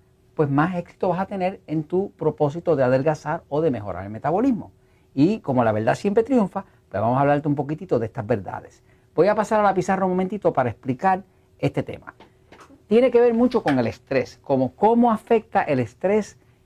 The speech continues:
el hambre de tu cuerpo. Eso, ese efecto que tiene el estrés sobre el hambre de tu cuerpo, ti-, dice mucho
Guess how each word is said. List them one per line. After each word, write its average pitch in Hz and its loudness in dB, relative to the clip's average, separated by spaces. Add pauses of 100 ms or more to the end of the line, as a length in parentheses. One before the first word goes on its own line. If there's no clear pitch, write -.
(140)
el 139 2
hambre 170 2
de 131 6
tu 120 -2
cuerpo. - 0 (440)
Eso, 196 2
ese 226 2
efecto 214 0
que 156 0
tiene 185 2
el 170 0
estrés 175 -2 (240)
sobre 127 2
el 120 0
hambre 196 4
de 180 0
tu 180 0
cuerpo, 180 0 (460)
ti-, 151 0 (100)
dice 202 2
mucho 247 2